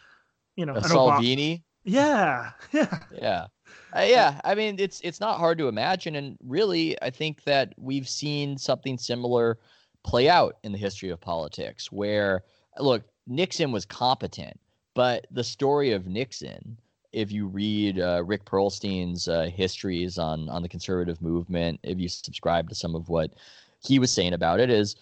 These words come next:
Speaker 2: you know, Nixon rises, he taps into that silent majority.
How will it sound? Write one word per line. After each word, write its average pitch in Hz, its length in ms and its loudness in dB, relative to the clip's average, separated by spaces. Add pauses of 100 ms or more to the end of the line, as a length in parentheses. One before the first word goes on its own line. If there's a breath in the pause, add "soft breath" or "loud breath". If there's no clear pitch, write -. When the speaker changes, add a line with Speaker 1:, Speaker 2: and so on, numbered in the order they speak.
(140 soft breath)
Speaker 2:
you - 80 2
know, 123 120 6
Nixon 147 520 0
rises, 110 720 2
he 107 220 -6
taps 113 400 -2
into 113 140 -4
that 104 180 0
silent 101 340 -4
majority. 92 640 -4